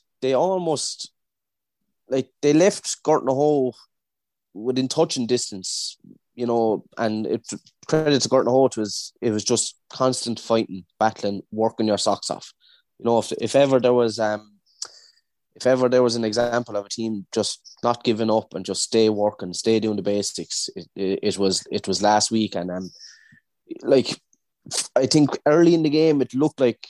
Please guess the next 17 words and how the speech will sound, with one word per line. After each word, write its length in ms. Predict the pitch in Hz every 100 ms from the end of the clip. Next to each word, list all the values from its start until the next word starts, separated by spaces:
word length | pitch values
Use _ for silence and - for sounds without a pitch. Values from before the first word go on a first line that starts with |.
| _ _ _ _ _
Ross 240 | 98 117
Cray 160 | - 131
did 160 | 127 120
look 160 | 120
the 60 | 107
better 220 | 110 101
team. 420 | - 110 104 95 -
They 80 | 101
looked 220 | 120 120
a 20 |
little 160 | 120 131
bit 160 | 131
more 160 | 131 127
composed 540 | - 113 135 135 123
on 100 | 117
the 80 | 110
ball, 400 | 104 113 117 107